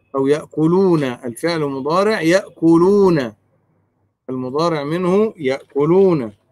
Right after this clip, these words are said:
طيب، يأكلون، يأكلون ويشربوا، يأكلون. مضارعه من الأفعال الخمسة، وإذا جاء مجزوما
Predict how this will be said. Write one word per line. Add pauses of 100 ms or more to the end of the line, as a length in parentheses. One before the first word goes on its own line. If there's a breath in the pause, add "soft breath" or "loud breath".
(240)
طيب، (1800)
يأكلون، (500)
يأكلون
ويشربوا، (1700)
يأكلون. (1000)
مضارعه
من
الأفعال
الخمسة، (1120)
وإذا
جاء
مجزوما